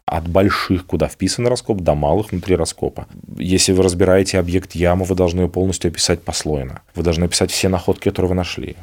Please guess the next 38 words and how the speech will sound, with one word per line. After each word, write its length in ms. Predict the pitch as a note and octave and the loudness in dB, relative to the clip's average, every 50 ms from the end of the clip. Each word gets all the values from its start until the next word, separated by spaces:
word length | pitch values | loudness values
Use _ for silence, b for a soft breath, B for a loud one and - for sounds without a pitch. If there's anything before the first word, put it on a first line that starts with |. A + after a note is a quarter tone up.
| - | -18
всю 220 | - - - - F2+ | -12 -10 -6 -6 -4
керамику, 400 | - F#2 E2+ F2 F2+ F#2+ - - | -2 0 0 2 0 0 -4 -6
которую 300 | - - - F#2+ F#2 F#2 | -12 -4 -2 0 0 2
вы 80 | F2+ F#2 | 2 2
нашли, 460 | F2+ F2 - - - C2+ C2 C#2 - _ | 0 0 -2 -4 -8 -8 -8 -10 -12 _
всё 260 | - - - F2 E2+ | -8 -6 -2 0 2
разложить 380 | E2+ E2 F2 F#2 F#2 F#2+ F2+ - | 2 2 2 2 2 2 -2 -2
по 80 | - - | -4 -4
слоям, 400 | - - F2 E2+ F2 F2 F#2 F2+ | 0 2 2 2 4 2 2 0
по 80 | G2+ F#2 | 0 -2
пластам, 520 | - F#2 E2+ - - - - B1 - - - - | -2 -2 -2 -2 -2 -6 -6 -10 -10 -14 -16 -18
чтобы 180 | - - - D2+ | -10 -8 -2 0
была 120 | E2 E2+ F2 | 2 4 4
связанная 480 | - - E2 E2 F2 F2+ F#2+ G2 G2 | 4 2 2 2 2 2 2 2 2
логичная 480 | G2 G2 F#2 E2 F2 F2 - - F2+ F2 | 4 2 2 0 -2 -4 -2 -4 -4 -4
картина. 480 | - - - - - - - - - - _ - | -4 -8 -10 -10 -12 -12 -12 -14 -16 -18 _ -4
Сделать 440 | G2+ F2 D#2+ F2+ G#2 G#2+ A2 G#2+ - | -4 -2 2 4 4 4 4 2 0
предварительные 680 | - G2+ D#2+ F2 F#2 F2+ F#2+ F#2+ - G2+ G2 F#2+ F#2 | -4 -4 0 0 2 2 2 0 0 -2 0 0 2
выводы. 360 | F2+ F2+ D#2+ D2+ C#2+ C#2+ - - B B B B B B B | 0 0 0 -2 -4 -8 -8 -12 B B B B B B B
Если 180 | F2 F2 - F#2 | -4 -2 2 2
у 20 | |
вас 120 | F2+ E2 F#2 | 2 2 2
есть 120 | F2 E2 | 0 0
нумизматика, 540 | F#2 F#2 F#2 D#2 D#2 D#2+ D#2 D#2 - - - | 2 2 2 2 2 0 0 0 -2 -8 -6
получить 360 | - F2+ F#2 - - F2+ F2+ | -2 -2 -2 0 0 -2 2
даты, 300 | E2+ D#2+ C#2+ B1 - - - - - - | 2 2 2 0 -6 -14 -18 -16 -10 -8
сделать 360 | F2+ E2 F2 F#2 F2 F2 - | -6 2 4 4 4 4 2
остеологию, 760 | - - - G2 F#2+ F#2+ F2+ D#2+ C#2+ - C#2+ C#2 C#2 - - | 0 2 2 2 2 4 2 0 -2 -4 -6 -6 -4 -4 -4
обработать 520 | C#2 D#2 E2 E2 D2+ D2 D#2+ D#2 - - | -4 0 0 0 2 0 -2 -6 -6 -8
керамику. 480 | - - G2+ F#2 E2 D#2 C#2+ - - - - - - _ - | 0 2 2 4 2 2 -2 -6 -10 -16 -18 -18 -16 _ 4
И 100 | C3+ A#2+ | 4 6
вот 240 | G#2 A2 A2 A2+ A#2 | 6 4 2 4 2
это 220 | G#2+ - - F2 | 2 2 2 -2
всё, 600 | - - - - - - B2 C#3 F3 G3+ A3+ - _ _ _ _ _ B B B B B | -2 0 0 2 4 6 6 6 6 4 2 -2 _ _ _ _ _ B B B B B
это, 180 | G#2 - A2+ | 2 4 4
это 360 | G2 - - - A2 G#2+ C3 | 2 4 4 2 2 2 2
всё 240 | G#2+ - - - G#2+ | 0 2 2 4 4
нужно 280 | G#2+ A2+ A2 G2 A2 | 4 4 2 4 2